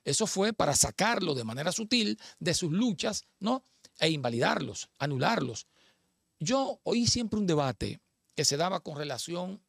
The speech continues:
a San Francisco de Macorís, para meternos en el patio. San Francisco de Macorís, en los años sesenta, en los años setenta, era un, era un pueblo combativo. Estaba a la vanguardia de las luchas, de las reivindicaciones del pueblo, ¿no?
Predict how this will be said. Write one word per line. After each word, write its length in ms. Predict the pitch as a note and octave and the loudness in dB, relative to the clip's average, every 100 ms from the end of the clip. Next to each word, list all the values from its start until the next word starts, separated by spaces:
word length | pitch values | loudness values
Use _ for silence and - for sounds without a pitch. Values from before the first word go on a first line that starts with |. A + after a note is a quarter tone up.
| _ _ - | _ _ -8
a 320 | C#3 C3 B2+ | -4 -4 -4
San 280 | - C3+ A2+ | -8 -12 -14
Francisco 580 | _ B2+ A#2+ C3+ F#3+ - | _ -14 -10 -8 -8 -8
de 60 | - | -10
Macorís, 400 | C3+ A2 F#2 E2+ _ _ | -10 -12 -14 -16 _ _
para 320 | - B2+ A#2 - | -8 -6 -6 -8
meternos 500 | A#2+ A2+ E3 D#3 C3 | -8 -4 -4 -4 -8
en 60 | |
el 100 | F#2+ | -10
patio. 280 | - - - _ _ - - - | -12 -16 -18 _ _ -20 -16 -10
San 220 | - A3+ | -4 -2
Francisco 420 | A#3 G3+ D4+ D4 | -2 0 0 0
de 60 | C4+ | -2
Macorís, 580 | B3 A3+ F#3+ G3+ F#3 - - - _ | -2 -2 0 0 -2 -6 -14 -20 _
en 100 | C#3+ | -6
los 120 | C3+ | -2
años 220 | F#3+ G#3 | -2 0
sesenta, 640 | - A#2+ E3+ F3 C#3+ - A#2+ | 2 4 4 2 -4 -6 -6
en 80 | A#2+ | -6
los 220 | A#2 - | -8 -6
años 280 | D#3 A#3+ - | -6 -4 -4
setenta, 500 | B2+ D#3+ D3 - - | -2 -2 -2 -6 -2
era 160 | E3 G3+ | -2 -2
un, 160 | G3+ | -4
era 100 | F3 | -4
un 80 | G3+ | -4
pueblo 260 | F#3+ G#3+ G#3 | -2 -2 -2
combativo. 600 | F#3+ D3 A#2 D#3+ A#2+ A2 _ _ _ _ | -2 -4 -4 -6 -6 -10 _ _ _ _
Estaba 300 | - - F3+ | -6 0 2
a 20 | G3 | 0
la 80 | |
vanguardia 440 | F3 C3+ D#3 G3+ F3+ | -2 0 0 0 0
de 120 | D3+ | -2
las 120 | A#2+ | -2
luchas, 300 | B2 G3+ G3 | -2 0 0
de 60 | D#3+ | -2
las 120 | B2+ | -2
reivindicaciones 720 | C3+ C3 C#3 C#3+ - F#3+ G#3 | -6 -6 -6 -6 -4 -4 -2
del 140 | F#3+ | -2
pueblo, 400 | A2+ G3+ D3+ G2+ F#3+ | 0 0 0 -4 -6
¿no? 180 | C4+ | -6